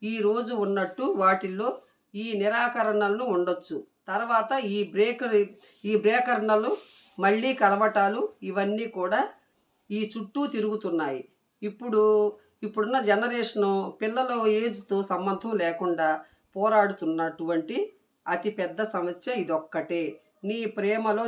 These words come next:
నిజాయితీ ఉంది, కానీ ఎదుటి వాళ్ళ ప్రేమ, వాళ్ళలో ఏదో కోరిక, అవసరం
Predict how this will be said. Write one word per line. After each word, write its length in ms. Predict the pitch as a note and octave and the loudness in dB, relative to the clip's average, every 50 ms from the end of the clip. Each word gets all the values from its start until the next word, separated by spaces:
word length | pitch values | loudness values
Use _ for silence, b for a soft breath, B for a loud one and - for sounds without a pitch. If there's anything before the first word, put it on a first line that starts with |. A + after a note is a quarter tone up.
| A3 F#3 | 0 0
నిజాయితీ 500 | F3 E3 G3 F#3 F#3 F3+ F3+ F3+ - G#3+ F3 D#3 | 0 0 0 0 0 0 -2 -2 -4 -4 -2 0
ఉంది, 260 | D#3 E3 D#3 E3 D#3+ C#3+ B2+ - - | 0 0 0 -2 -4 -6 -6 -8 -2
కానీ 280 | F#3 F3+ F#3 G3 A3 A3 G3+ F#3 | 0 2 2 2 2 0 -2 -2
ఎదుటి 280 | F3+ G#3+ G#3 G#3 A3 G#3+ F3 F#3 | -2 -4 -6 -2 -4 -2 0 2
వాళ్ళ 220 | F3+ F3 E3+ E3+ E3+ E3 - | 0 2 2 0 -2 -2 -4
ప్రేమ, 260 | - E3+ E3+ F3 F3 F3 D#3+ D3+ | -4 -2 -2 -2 -2 -2 0 4
వాళ్ళలో 380 | E3 E3+ E3 E3 E3+ F3 G3+ A#3+ - B B B B B _ - F#3+ G#3 | 4 4 4 4 0 0 0 -2 -4 B B B B B _ -2 0 2
ఏదో 200 | A3 G#3+ G#3 A#3+ B3 A3+ - F#3 | 2 2 -2 -4 -6 -8 -6 -4
కోరిక, 360 | F3+ F#3+ G3 G3 F#3+ - G#3+ G#3+ - - - _ _ _ _ _ - | -2 0 0 0 -2 -2 -6 -6 -6 -8 -16 _ _ _ _ _ -4
అవసరం 440 | E3+ F#3 G#3 G#3+ - B3+ B3 A3 | -2 -2 -2 -2 -2 -2 -2 0